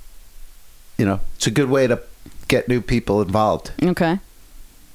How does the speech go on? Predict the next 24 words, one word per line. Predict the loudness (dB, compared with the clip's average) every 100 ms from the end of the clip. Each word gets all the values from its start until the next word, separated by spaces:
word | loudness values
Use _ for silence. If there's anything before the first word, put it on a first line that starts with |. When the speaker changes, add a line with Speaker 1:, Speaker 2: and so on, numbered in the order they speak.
| -6 2
Speaker 1:
You |
Speaker 2:
You | 6
Speaker 1:
know, |
Speaker 2:
wanna | 6 6
Speaker 1:
like, | 6
Speaker 2:
do | 6
the, | 4 4
I | 4
mean, | 4 6
you | 4
could | 4 4
Speaker 1:
they |
Speaker 2:
do | 6 6
Speaker 1:
see |
Speaker 2:
the | 6 6
Speaker 1:
fifteen | 4 4 2 2
seconds, | 2 2 2 0 0
it's, | 0 0 2
like, | 2 2
kinda | 0 2
helpful, | 4 2 2 2 2
then | 2
they | 2
go, | 2